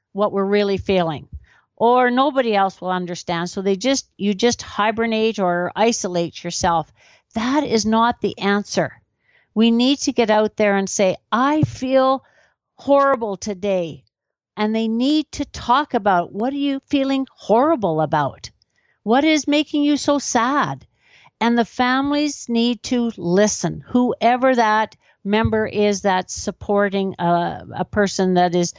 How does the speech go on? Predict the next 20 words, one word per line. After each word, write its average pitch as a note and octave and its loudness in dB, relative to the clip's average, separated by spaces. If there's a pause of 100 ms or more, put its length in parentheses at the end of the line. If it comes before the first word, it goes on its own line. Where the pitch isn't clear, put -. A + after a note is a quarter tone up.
(140)
having G3 0
these D#3+ -4
struggles. - -10 (840)
There's G#3+ 2
a A3 -2
word A#3 2
that A#3 2
I G#3+ 2
use G3 -4
in F#3+ -4
our, F3+ 0 (160)
in F#3 -6
our E3+ -4
sessions, F3 -4
and F3 -4
it's - -12 (160)
love, F3+ 0 (220)
L B3 0
U G#3+ -2 (100)
V. E3+ -2